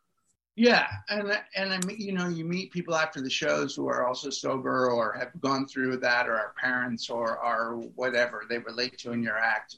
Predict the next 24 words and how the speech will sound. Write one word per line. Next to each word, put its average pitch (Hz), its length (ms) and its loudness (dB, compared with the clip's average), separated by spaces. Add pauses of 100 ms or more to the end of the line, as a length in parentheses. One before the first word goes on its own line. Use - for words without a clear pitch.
(140)
And 117 360 -2
that 139 220 6
feels 127 340 -2
good. 117 340 -8
That's 123 200 -2
always 127 220 -4
a 131 40 -10
great 120 260 -6
connection. - 500 -8 (1200)
You 160 100 2
know, 139 140 2
for 170 140 -2
a 160 80 4
while, 165 640 6 (260)
when 147 200 -4
the 143 80 -2
book 170 300 -4
was 135 180 -8
really 135 280 -4
big, 120 520 -2 (260)
you 143 120 4
know, 127 340 2 (180)
it 143 160 4
would, 123 220 0